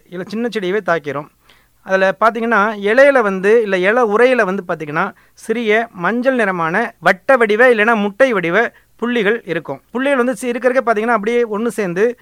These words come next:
பெரிய புள்ளிகளா மாறி, நம்ம வைக்கப்புல் நிறத்துலயும் இருக்கும், பழுப்பு நிறமான விளிம்போடையும் இருக்கும், நீள்வட்ட புள்ளிகளாக அப்படியே விரிவடைஞ்சிரும். அது அப்படியே அந்த இடம் பார்த்தீங்கன்னா, பிளைட்னு சொல்லக்கூடிய கருகளா மாறிடும். சரி, இந்த நோய் தாக்கப்பட்ட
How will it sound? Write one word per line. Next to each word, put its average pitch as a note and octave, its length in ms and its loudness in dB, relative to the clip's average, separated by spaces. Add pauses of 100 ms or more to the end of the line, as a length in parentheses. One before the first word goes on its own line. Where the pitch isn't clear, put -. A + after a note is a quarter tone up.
பெரிய C4+ 320 2
புள்ளிகளா G#3 320 2
மாறி, E3 460 -2 (200)
நம்ம F#3 240 0
வைக்கப்புல் B3 360 0
நிறத்துலயும் G#3 380 0
இருக்கும், G3+ 480 -4
பழுப்பு A3 280 0
நிறமான A3+ 420 0
விளிம்போடையும் G#3+ 520 0
இருக்கும், F#3 400 -8 (260)
நீள்வட்ட B3+ 400 2 (100)
புள்ளிகளாக G3 380 0
அப்படியே G3+ 320 0
விரிவடைஞ்சிரும். D3 580 -4 (320)
அது F#3+ 160 0
அப்படியே G#3+ 220 2
அந்த A3+ 140 2
இடம் A3+ 260 2
பார்த்தீங்கன்னா, G#3 440 0
பிளைட்னு A3 360 0
சொல்லக்கூடிய F3 400 -4 (120)
கருகளா A3+ 520 4
மாறிடும். D#3+ 480 -2
சரி, E3 420 -6
இந்த G#3 200 0
நோய் C4 420 2
தாக்கப்பட்ட A3+ 440 2